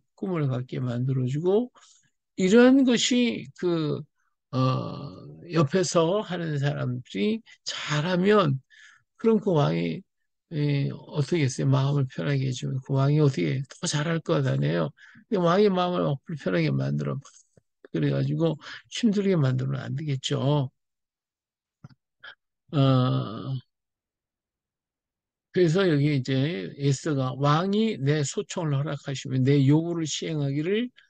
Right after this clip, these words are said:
좋게 여기신다면", 다시 말하면 제가 구하는 것을, 어, 좋아하신다고 하면,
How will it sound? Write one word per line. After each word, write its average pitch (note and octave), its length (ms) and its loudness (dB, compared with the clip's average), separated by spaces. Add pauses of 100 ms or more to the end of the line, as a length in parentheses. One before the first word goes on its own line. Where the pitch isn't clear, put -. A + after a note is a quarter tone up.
(260)
좋게 E3 800 -6
여기신다면", B2+ 920 -4 (360)
다시 C3+ 240 -8
말하면 C#3+ 140 -6 (360)
제가 D#3+ 800 -2
구하는 D3 400 -4
것을, F3+ 480 -4 (580)
어, C#3 760 -8 (540)
좋아하신다고 E3+ 960 -2
하면, C#3 640 -2